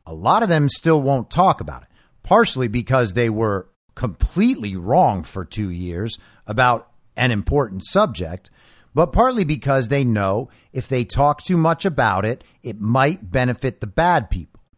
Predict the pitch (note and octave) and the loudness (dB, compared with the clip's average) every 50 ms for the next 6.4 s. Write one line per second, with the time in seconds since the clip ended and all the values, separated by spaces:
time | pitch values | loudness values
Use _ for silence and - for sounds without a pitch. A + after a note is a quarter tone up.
0 | _ _ _ _ _ _ _ _ _ _ _ _ _ _ _ _ _ _ - - | _ _ _ _ _ _ _ _ _ _ _ _ _ _ _ _ _ _ -8 -2
1 | - D3+ C3+ A2+ F#2+ C#3 E3+ G#3 F#3+ E3 G#3 G3+ G3 F#3 F3+ D3+ - - F#3+ G3+ | 0 2 2 2 4 2 2 4 4 2 2 4 4 4 4 2 2 2 2 4
2 | G3 G3 D#3+ D3 C3 G2+ A#2+ A2+ F#2 G2 A2 C3+ E3 A3+ C4 B3 F#3+ C#3 A#2+ A#2 | 4 4 4 4 2 2 2 0 0 0 2 4 4 4 4 4 4 2 2 0
3 | B2+ B2 A2+ _ _ _ - - G2 C#3+ C3+ B2+ A2 G2 A2+ D#3+ F3 F#3 F3 - | -2 -4 -6 _ _ _ -8 -2 0 0 0 0 -2 -2 0 0 2 0 0 -2
4 | - - E3 F3+ F3+ E3 C#3+ C3 A2 - - _ _ _ - - A#2 A#2+ G#2+ G#2+ | -2 0 2 2 4 4 2 0 -2 -4 -8 _ _ _ -8 -4 -4 -4 -2 -2
5 | C#3 E3 G3 F#3+ E3 C#3 - - - - F3+ F#3+ G#3 G#3 D3+ A#2+ G#2 - - - | 0 2 4 4 4 4 2 0 -2 0 0 0 2 2 2 0 0 -2 -6 -4
6 | A2 G2+ F#2+ F#2 G2 A2 A2+ - | -4 -2 -2 0 -2 -2 -4 -6